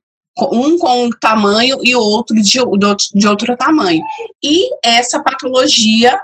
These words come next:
ela atrapalha até na questão da fertilidade do homem, na hora do homem ter filhos. Só que o que que muitos deles pensam? "Ah, não, nasci desse jeito, foi um defeitinho,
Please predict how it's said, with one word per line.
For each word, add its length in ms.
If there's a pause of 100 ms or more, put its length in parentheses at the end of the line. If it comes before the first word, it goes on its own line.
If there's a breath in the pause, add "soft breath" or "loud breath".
ela 320
atrapalha 960
até 260
na 120
questão 340
da 100
fertilidade 1160 (180)
do 120
homem, 440
na 180
hora 180
do 140
homem 300
ter 140 (160)
filhos. 680 (260)
Só 340
que 140
o 40
que 140
que 120
muitos 440
deles 380
pensam? 420
"Ah, 160
não, 560
nasci 260
desse 260
jeito, 540
foi 120
um 40
defeitinho, 960